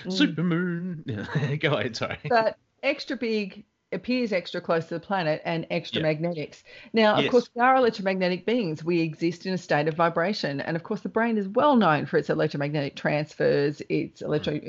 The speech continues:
Speaker 1: its neurotransmitters, its, uh, electromagnetic fields. We now know an awful lot about the electromagnetic field around the heart itself as well, that it's gigantic. So it has its own, um, effect from such a thing as well, from, from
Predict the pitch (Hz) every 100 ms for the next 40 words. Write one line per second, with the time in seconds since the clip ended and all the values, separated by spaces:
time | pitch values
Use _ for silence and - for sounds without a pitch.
0 | 151 - 160 156 156 151 170 170 165 170
1 | 165 156 156 151 143 135 - - - 151
2 | 147 143 160 156 156 147 147 139 - 214
3 | 202 202 190 185 - - - - - 190
4 | 175 175 165 160 160 170 160 156 147 165
5 | 156 - 151 151 151 - 180 165 160 151
6 | 156 - 175 196 - - 202 180 185 165
7 | 214 240 233 208 156 190 - - 185 185
8 | 185 175 175 180 - - 151 190 196 196
9 | 190 196 - 190 180 180 180 - - -
10 | _ _ 170 156 147 - 156 - 185 240
11 | - - _ _ _ - 190 170 156 -
12 | 170 - 175 180 175 165 165 165 185 208
13 | 180 156 151 - - 160 151 139 139